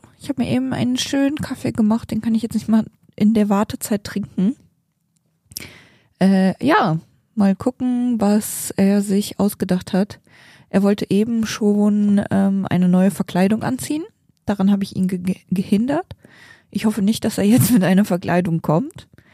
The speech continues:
weil das wäre wild für alle Beteiligten. Das wäre einfach, ja, das will keiner sehen. Das will keiner sehen, was da an Verkleidung passiert,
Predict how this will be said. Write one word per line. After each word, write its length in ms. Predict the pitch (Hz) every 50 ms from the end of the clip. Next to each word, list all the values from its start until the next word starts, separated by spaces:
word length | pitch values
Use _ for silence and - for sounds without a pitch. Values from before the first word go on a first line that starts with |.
| _ _ _ _ _ _ _ _
weil 120 | - 185 180
das 200 | 190 196 - -
wäre 560 | 175 175 180 185 175 175 175 175 175 190 196 -
wild 400 | - - - 180 170 160 160 156
für 300 | - - - 170 - -
alle 160 | - 185 185 170
Beteiligten. 840 | 165 170 - 190 185 170 165 170 160 - _ - - - 170 180
Das 220 | 185 180 180 -
wäre 260 | - 180 180 180 170 -
einfach, 720 | - 175 185 - - 180 170 165 170 - - - - - _ _ _ _ _ _ _ _ _ _ _ _ _ _
ja, 240 | _ - 156 151 160
das 180 | - 170 - -
will 120 | 165 165
keiner 340 | - - 175 165 160 165 165
sehen. 440 | 160 165 170 165 170 165 170 175 - - - _ _
Das 180 | - 180 -
will 120 | - 185 180
keiner 440 | - - 185 180 180 180 180 175 175
sehen, 280 | 170 170 180 185 180
was 180 | 170 170 165 -
da 520 | - 160 165 165 170 170 170 170 185 190 - _
an 180 | - 170 170 175
Verkleidung 720 | - - 170 - - 170 175 175 185 180 170 160 156 160
passiert, 680 | - - 170 - - - 160 170 165 175 - - -